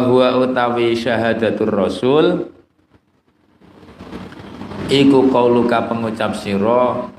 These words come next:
Muhammadun Sayyiduna Muhammadur Rasulullah. <clears throat> Wong nek ngucap la ilaha illallah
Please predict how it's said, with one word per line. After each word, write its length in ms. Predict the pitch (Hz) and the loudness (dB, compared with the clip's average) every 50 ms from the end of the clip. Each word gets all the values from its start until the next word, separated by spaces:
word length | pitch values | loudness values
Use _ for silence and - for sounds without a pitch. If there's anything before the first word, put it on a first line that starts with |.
| - - - - - - - - 104 | -20 -20 -20 -20 -20 -20 -16 -8 -6
Muhammadun 1120 | 107 110 104 - 113 113 117 120 120 123 123 120 120 120 113 101 98 - 95 87 - - - | -4 -4 -4 -2 0 0 0 0 -2 -4 -6 -4 -2 -2 0 0 -2 -2 -4 -6 -6 -8 -12
Sayyiduna 800 | - - - 113 113 120 120 117 120 117 117 117 113 113 117 | -14 -8 -4 -2 0 2 2 4 4 2 2 2 0 0 0
Muhammadur 1200 | 117 117 113 113 113 - 113 113 113 113 113 113 110 113 110 110 107 101 113 110 110 107 110 107 | -2 -2 -4 -4 -4 -2 -2 -2 -2 -2 -4 -4 -4 -2 -2 -2 0 2 2 2 2 2 0 0
Rasulullah. 560 | 104 107 107 107 107 101 98 98 95 98 92 92 - - - - - - - - - - - - - - | -2 -2 -2 -2 0 0 0 0 0 0 -2 -4 -6 -8 -8 -8 -8 -8 -8 -10 -12 -14 -14 -8 -4 -2
<clears throat> 1200 | 131 120 - - - - - - - - - - - - - - - - - - - - - - | 0 0 0 -2 -4 -8 -14 -16 -14 -14 -14 -12 -14 -16 -16 -18 -20 -20 -20 -18 -18 -8 -4 0
Wong 160 | 131 139 139 135 123 | 0 2 2 2 0
nek 160 | 107 107 120 | 0 -2 -2
ngucap 320 | 123 120 - 127 120 - | -4 -2 -2 -2 -2 0
la 240 | 113 117 117 110 98 | 0 0 0 2 2
ilaha 300 | 110 113 113 113 104 107 | 0 0 0 0 0 0
illallah 520 | 95 101 101 107 110 95 90 104 120 135 | 0 0 0 0 0 0 0 0 0 0